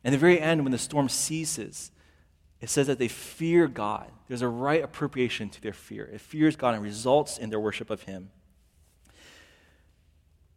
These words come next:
When my parents planted a church in Uzbekistan, in the Muslim world, um, they also planted a church. It was also called Harvest.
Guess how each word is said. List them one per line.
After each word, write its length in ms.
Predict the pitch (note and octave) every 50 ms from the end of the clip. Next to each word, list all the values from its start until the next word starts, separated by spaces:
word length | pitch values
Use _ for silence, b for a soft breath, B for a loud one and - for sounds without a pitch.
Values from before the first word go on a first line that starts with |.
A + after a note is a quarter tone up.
| _ _ _ _ _
When 120 | - C#3 C#3+
my 100 | D3+ D3+
parents 300 | D3 - G3 G3 G3 G3
planted 280 | - E3+ D#3 - D#3
a 40 | C3+
church 420 | - - - C3+ A#2+ A#2 A2+ - -
in 80 | B2
Uzbekistan, 840 | A#2 A2 G#2+ - A#2+ G#2 - A2 - - - G2 F#2 F#2 F#2 F#2 -
in 380 | A#2+ G#2+ G#2+ G#2+ G#2+ A2 A2+
the 80 | A2+ A2+
Muslim 400 | A2+ A2+ A2 G#2 A2+ G#2+ G#2 F#2+
world, 320 | F#2 F#2 F2+ F#2 F#2+ G2+ - - _ _ _ _ -
um, 260 | G2+ G2 G2 F#2+ G2+
they 80 | A2+ B2+
also 420 | B2 B2+ B2 A#2+ - - C3 A#2+
planted 380 | A2+ - - B2 A#2 - - A#2
a 40 | -
church. 160 | - A2 -
It 40 | -
was 100 | G#2 A2+
also 200 | A2 G#2+ - C#3
called 200 | - - C#3 -
Harvest. 520 | - A2 G#2 G2+ A2 A#2+ - - - -